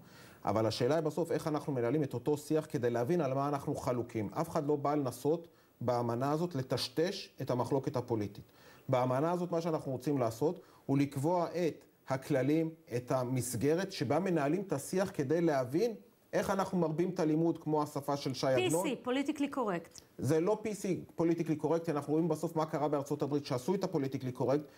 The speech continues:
Speaker 1: בסוף ה-, הריאקציה ההפוכה היא כל כך, אה, בהלם של תרבות שלמה שחשבה שהדמוקרטיה היא חזות הכל, בסוף הם מבינים שדווקא דרך הדמוקרטיה הם הגיעו למשהו שהם לא פיללו.
Speaker 2: אז בין
Speaker 1: אבל
Speaker 2: פי סי לבין, אה, שיח שלוח רסן, מה המצאתם?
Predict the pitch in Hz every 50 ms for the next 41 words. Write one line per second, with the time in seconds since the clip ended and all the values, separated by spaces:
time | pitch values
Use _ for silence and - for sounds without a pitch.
0 | - - - - 143 143 196 208 202 202 - - - - - 135 143 139 131 -
1 | - 139 143 135 139 139 165 190 190 - - 214 180 160 160 160 165 - - 190
2 | 185 170 180 - 165 165 - - 202 202 - - - - - - - _ - -
3 | - 151 156 139 123 151 160 185 202 202 190 175 160 160 - 180 165 160 156 -
4 | - - 156 156 156 180 220 - - - 180 175 185 196 196 185 190 - 151 -
5 | 165 156 156 165 180 180 180 180 156 165 160 156 151 - - 175 175 175 175 151
6 | 139 180 214 202 170 - - 170 170 185 196 190 180 175 - 226 214 170 180 175
7 | 185 185 196 185 165 160 190 196 175 - 160 156 170 180 - - 175 185 185 185
8 | 185 165 170 170 165 160 - 180 190 180 170 160 151 160 170 165 165 165 165 165
9 | 170 - - 156 156 160 160 160 - 165 151 143 135 123 120 120 - - - 240
10 | 214 190 180 277 285 311 294 - - 294 285 277 - - 254 254 247 220 196 190
11 | 202 226 226 240 233 233 226 - - - - 202 196 196 - - 240 226 - -
12 | - - - 226 202 196 202 - - 190 190 190 185 190 190 - 180 170 180 -
13 | - - 214 233 240 233 220 226 - - 175 165 - -